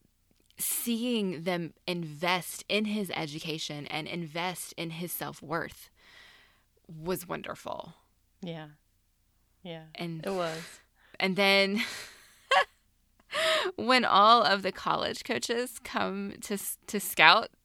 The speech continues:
Speaker 1: for Michael at that football practice, and
Speaker 2: Mm-hmm.
Speaker 1: Leanne just walks right up, and she's this tiny little woman standing in the middle of all of these coaches as if she has every right to be there. She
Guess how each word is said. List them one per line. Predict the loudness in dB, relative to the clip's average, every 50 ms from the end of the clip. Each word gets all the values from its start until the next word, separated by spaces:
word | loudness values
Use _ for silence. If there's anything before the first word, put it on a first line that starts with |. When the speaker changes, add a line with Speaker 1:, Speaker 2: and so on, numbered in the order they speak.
| _ _ _ -16 -4
Speaker 1:
for | -2 0 4
Michael | 4 4 4 4 4 4 6
at | 6 6 6
that | 4 2 2
football | 2 -2 -2 0 -2 0
practice, | 0 0 0 0 0 -2 -4 -4 -4 -8 -16 -18 -18 -18 -16 -16 -12 -4
and | -2 0 2
Speaker 2:
Mm-hmm. | 4
Speaker 1:
Leanne | 6 6 8 8 6 6
just | 4 2 0 0
walks | 4 6 4 4 4 2 0
right | 2 4 4
up, | 4 2 2
and | -2 -6 -4
she's | -4 -2 -2 -2 -2 -4
this | -6 -10 -8 -8
tiny | -6 -6 -4 -2 8 10 10 10 10 8
little | 2 2 2 2 2
woman | 2 0 -2 -2 -6 -8
standing | -6 -8 -4 -2 -2 -2 0 -2 -4 -4
in | -4
the | -6 -4
middle | -4 -4 -4 -4 -4 -4 -2
of | -2
all | -2 -2 -2 -4
of | -6 -8
these | -10 -10 -8
coaches | -6 -6 -6 -4 -4 -6 -4 -2
as | -2 -2 -2 -2
if | -6 -8 -6
she | -8 -8 -8 -4
has | -4 -4 -6 -6 -6 -4
every | -4 -4 -2 -4 -6
right | -6 -6 -6 -6
to | -8 -8 -8
be | -6 -4
there. | -4 -2 -4 -4 -4
She | -6 -8 -8 -6 -6